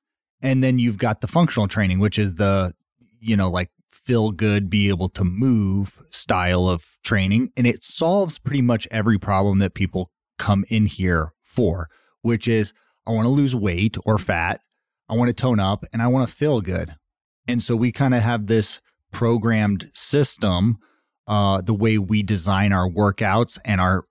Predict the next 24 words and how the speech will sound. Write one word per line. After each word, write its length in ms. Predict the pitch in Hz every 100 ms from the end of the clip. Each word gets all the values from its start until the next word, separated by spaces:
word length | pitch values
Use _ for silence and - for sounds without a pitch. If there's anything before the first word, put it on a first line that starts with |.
| -
structure 920 | - - - 120 - - 104 92 -
over 300 | 101 87 85
time 680 | - 185 185 104 95 104 90 _ _ _ _ _
to 500 | - 131 120 110 110 - _ _ _ _
approach 640 | 117 - - 127 120 - - -
all 320 | 113 113 113
of 200 | 101 95
those 320 | 110 104 - _ -
three 540 | 107 107 113 110 107
kinda 280 | - 110 104
dynamic, 800 | 95 101 98 98 98 98 98 95 _
different 420 | - 113 - 101 -
styles 600 | - 90 98 104 98 95
of 140 | 87
training 560 | - 101 95 107 131 -
and 320 | 104 92 92 -
h-, 140 | - - _ -
create 320 | - 120 98
this 140 | 98 -
hybrid 580 | - 92 95 87 87
into, 440 | 82 80 78 85 82 _ -
to 100 | 95
one. 540 | 82 170 85 87 127 - _ _ _ _ _ _ _
But 200 | - 120